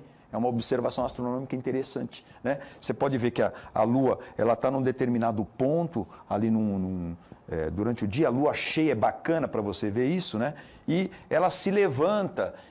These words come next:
e tem um ponto mais alto de, de observação pra nós, é, no céu. E quando ela fica muito próxima do horizonte,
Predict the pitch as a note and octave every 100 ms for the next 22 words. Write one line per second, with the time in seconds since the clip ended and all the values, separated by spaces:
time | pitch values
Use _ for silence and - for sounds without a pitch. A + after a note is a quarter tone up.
0 | - C3 C3+ E3+ F3+ - - D3 D#3 D#3
1 | F#3+ F#3 F3 F#3+ F#3 B2 G#2+ C3 F#3 F#3+
2 | D3+ - G#2+ F2 - G2 A2+ A2+ G2+ F#2+
3 | E2+ - - - G2 C3+ D3+ D3 - D3
4 | C3 B2 - D3 - C#3 B2+ C3 D#3 D#3+
5 | - - - - - - G2+ G2+ G2 G2
6 | F#2+ F#2+ C3+ - D3+ B2 F2 - - -
7 | - B2+ B2+ A3 A3+ F#3+ F#3 E3 E3+ G3
8 | G3 - E3+ F3+ G#3+ F#3+ - D3+ B2 B2
9 | B2+ A2 F#2 C#3+ G3 - F2